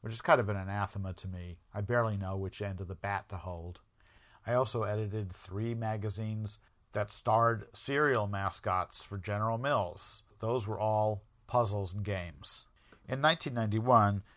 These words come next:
Kraft General Foods hired Welsh Publishing Group to produce a comic book based around a character called Agent J E L L O. He was going to be a James Bond-like super spy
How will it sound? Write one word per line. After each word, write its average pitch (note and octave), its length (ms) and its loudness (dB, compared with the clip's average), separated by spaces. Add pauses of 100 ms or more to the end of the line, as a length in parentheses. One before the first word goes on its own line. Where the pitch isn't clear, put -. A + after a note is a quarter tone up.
Kraft C3 360 10
General A2 380 6
Foods A2 380 2
hired G#2 360 2
Welsh F#2+ 300 -4
Publishing F#2+ 460 -2
Group G2 340 0 (560)
to A#2 200 -2
produce A#2+ 640 0 (480)
a - 80 -4
comic D3+ 360 10
book B2+ 200 2
based A#2 280 2
around G#2 360 2
a G#2 60 -2
character G#2+ 420 2
called F#2+ 460 -2 (120)
Agent A#2+ 420 -4
J G#2+ 220 2
E B2+ 340 -2
L A2+ 220 2
L G#2+ 300 2
O. F2+ 420 -2
He D3 100 -4
was D#3+ 120 -8
going C3 180 4
to A2+ 40 -2
be G#2+ 380 2
a G2+ 360 -2 (120)
James F3+ 320 -4
Bond-like G#2+ 800 6 (380)
super F3 360 -2
spy F#2+ 600 2